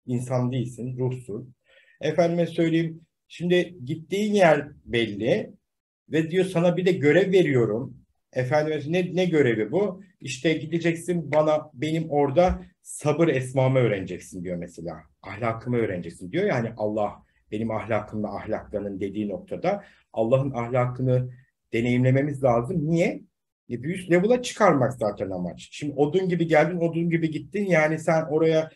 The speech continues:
seni nereye koyacak? Odunluğa koyarlar yani. E, bundan dolayı da ne oluyor? Sana diyor ki sen git Allah'ın ahlakını deneyimle, öğren, erdemler kazan, insan ol, kamil ol. İşte oraya yakışır bir, e, tezisattan geç,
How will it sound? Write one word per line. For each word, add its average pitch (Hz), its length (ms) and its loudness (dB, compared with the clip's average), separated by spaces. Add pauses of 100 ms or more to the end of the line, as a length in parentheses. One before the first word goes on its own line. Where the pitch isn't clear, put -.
(140)
seni 170 260 -2
nereye 180 260 4
koyacak? 160 260 -4
Odunluğa 202 500 2
koyarlar 95 500 2
yani. 85 320 -8 (440)
E, 120 100 -10
bundan 180 420 2
dolayı 185 280 2
da 185 80 2
ne 196 120 2
oluyor? 185 320 2
Sana 180 460 2
diyor 254 200 -4
ki 127 240 -2 (180)
sen 175 340 4
git 233 240 -6
Allah'ın 160 440 4
ahlakını 123 640 0
deneyimle, 175 500 0
öğren, 139 560 2 (220)
erdemler 131 640 2
kazan, 160 540 2 (240)
insan 113 480 -2
ol, 165 320 4 (360)
kamil 131 380 0
ol. 165 340 4 (280)
İşte - 160 -10
oraya 147 280 4
yakışır 127 520 -2
bir, 175 260 -2
e, 131 200 2
tezisattan 131 720 0
geç, 175 260 -2